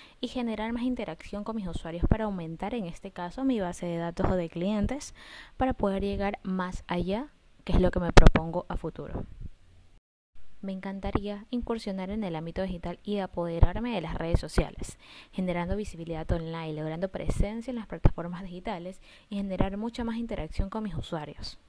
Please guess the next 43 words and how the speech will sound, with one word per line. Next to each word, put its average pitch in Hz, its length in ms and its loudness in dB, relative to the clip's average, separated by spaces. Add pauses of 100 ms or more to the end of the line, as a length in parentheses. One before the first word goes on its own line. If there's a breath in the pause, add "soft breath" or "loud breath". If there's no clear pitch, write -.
(1200)
Ustedes 254 380 -6
dirán, 175 300 -4
"El 190 160 -4
mercado 220 320 -2
está 220 180 -4
saturado 175 720 4
de 233 100 -2
maquilladoras 170 560 -2
profesionales - 880 6 (480 loud breath)
y 208 100 -2
todas 247 340 2
tienen 214 300 4
su 156 120 -8
plus", - 420 -6 (100)
y 170 120 -6
está 165 260 -6
bien. 165 260 -8
Mi 185 160 -6
propuesta 196 500 0
en 220 100 -2
este 180 260 0
caso 165 340 -4
es 196 100 4
lograr 185 280 2
convertirme 175 480 -2
en 175 40 -6
una 175 200 -6
ayuda 190 440 -6
para 214 200 -6
maquilladoras 170 520 -6
principiantes, 165 880 -4 (320 loud breath)
con 208 140 -6
asesoramiento 190 640 -2
básico 175 420 -6
gratis 170 560 -8
y 185 120 -4
tips - 340 8
de 214 160 6
productos 175 400 0
económicos 202 520 -4
que 190 120 -2
pueden 160 320 -6
usar 220 320 -4